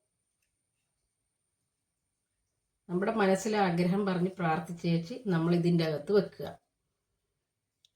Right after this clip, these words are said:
എന്നിട്ട് നമ്മളിത് ഇരുപത്തിനാല് മണിക്കൂർ വരെ, അതായത് ഇന്ന് എത്ര മണിക്കാ വെച്ചേക്കുന്നതെന്ന് വെച്ച് കഴിഞ്ഞാൽ ഇരുപത്തിനാല് മണിക്കൂർ വരക്കും നമ്മളിത് വെച്ചോണ്ടിരിക്കണം.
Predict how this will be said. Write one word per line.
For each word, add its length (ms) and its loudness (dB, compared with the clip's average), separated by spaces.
എന്നിട്ട് 400 2
നമ്മളിത് 420 6
ഇരുപത്തിനാല് 680 4
മണിക്കൂർ 420 4
വരെ, 180 6
അതായത് 380 6
ഇന്ന് 180 0
എത്ര 240 -2
മണിക്കാ 380 4
വെച്ചേക്കുന്നതെന്ന് 800 2
വെച്ച് 180 -2
കഴിഞ്ഞാൽ 340 0
ഇരുപത്തിനാല് 680 2
മണിക്കൂർ 480 2
വരക്കും 340 -2
നമ്മളിത് 380 2
വെച്ചോണ്ടിരിക്കണം. 680 -2